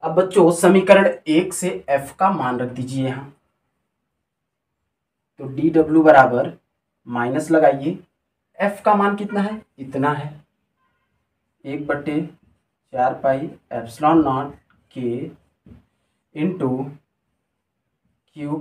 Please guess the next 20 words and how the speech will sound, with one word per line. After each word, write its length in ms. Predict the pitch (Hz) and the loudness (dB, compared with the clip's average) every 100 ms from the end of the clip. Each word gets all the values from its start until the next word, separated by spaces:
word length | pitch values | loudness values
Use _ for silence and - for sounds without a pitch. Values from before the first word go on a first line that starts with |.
| - | -8
Q 200 | 151 156 | -2 0
नॉट 420 | 160 123 131 - _ _ _ _ - | 2 0 -4 -10 _ _ _ _ -12
बटे 400 | 156 151 156 156 | -8 -4 -4 -4
एक्स 260 | 151 156 202 | -4 -4 -6
स्क्वायर 480 | 185 143 117 123 - _ _ | -6 -4 -2 -4 -8 _ _
into 340 | 123 120 143 190 - _ _ _ - | -12 -8 -10 -10 -14 _ _ _ -14
डीएक्स। 640 | 131 123 110 113 - - _ _ _ _ _ _ _ _ _ _ _ _ _ 165 | -8 -6 -8 -14 -20 -20 _ _ _ _ _ _ _ _ _ _ _ _ _ 0
ये 80 | |
हमारे 300 | 185 175 175 175 | 2 4 4 6
पास 360 | 180 196 - 165 | 6 6 0 -8
डीडब्ल्यू 540 | 139 180 156 139 147 | -2 2 4 4 6
आया 160 | 117 113 | 6 4
बच्चों। 280 | 113 113 117 113 - _ | 0 -8 -14 -14 -18 _
क्या 160 | 170 | 4
आया? 200 | 151 151 180 - - _ _ | 6 4 2 -4 -20 _ _
डीडब्ल्यू। 640 | 147 123 175 143 120 113 113 - _ _ - | -12 0 2 2 2 -2 -8 -8 _ _ -4
लेकिन 240 | 156 190 | 0 2
हमको 260 | 170 170 185 | 0 -2 -4
चाहिए 240 | 175 185 | -2 -2
डब्ल्यू। 400 | 156 135 123 120 | 4 2 2 -2